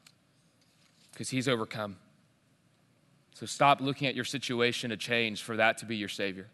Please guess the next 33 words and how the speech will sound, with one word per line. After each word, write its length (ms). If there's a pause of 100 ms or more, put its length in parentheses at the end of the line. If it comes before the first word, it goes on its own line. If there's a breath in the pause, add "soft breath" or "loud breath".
(1700 soft breath)
Let 160
your 80
Savior 360
be 120
your 120
Savior. 360 (1040 soft breath)
In 60
the 60
midst 220
of 80
suffering, 520
tether 280
yourself 480
to 120
him. 280 (1800 soft breath)
And 120
so 160
if 100
this 200
is 100
the 80
suffering 420
we 100
should 200
expect, 540 (1000)
and 100
this 140
is 80
the 100
Savior 440
we 360 (480)
should 260
embrace, 640